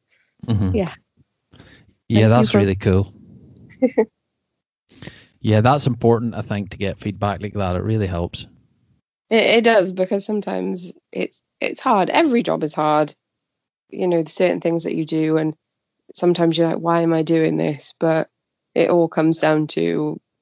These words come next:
Speaker 2: because you love it, and everything worth having isn't always easy. So it's, uh, yeah, it's been an, a really interesting ride, and I'm looking to, looking forward to continuing and seeing what happens in the next couple of years.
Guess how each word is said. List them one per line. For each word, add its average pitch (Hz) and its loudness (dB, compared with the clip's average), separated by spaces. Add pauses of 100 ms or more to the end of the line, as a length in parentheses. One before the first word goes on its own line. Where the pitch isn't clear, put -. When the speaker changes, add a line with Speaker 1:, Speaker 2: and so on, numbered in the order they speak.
(120)
Speaker 2:
because 165 0
you 156 4
love 151 -2
it, 151 -4
and 151 -4 (500)
everything 165 2
worth 160 0
having 156 -2 (520)
isn't 160 2
always 151 2
easy. 147 -2
So 147 -8 (600)
it's, - -14
uh, 147 -12 (280)
yeah, 170 -10
it's - -16
been 175 2
an, 185 2
a 190 0
really 196 2
interesting 170 -2
ride, 165 -2
and 156 -4
I'm 156 -4
looking 156 -6
to, 151 -10 (640)
looking 277 4
forward 302 4
to 196 -4
continuing 170 -2
and 165 -4
seeing 170 -4
what 160 -6
happens 156 -10
in 160 -6
the 165 -8
next - -12
couple - -10
of 156 -6
years. - -10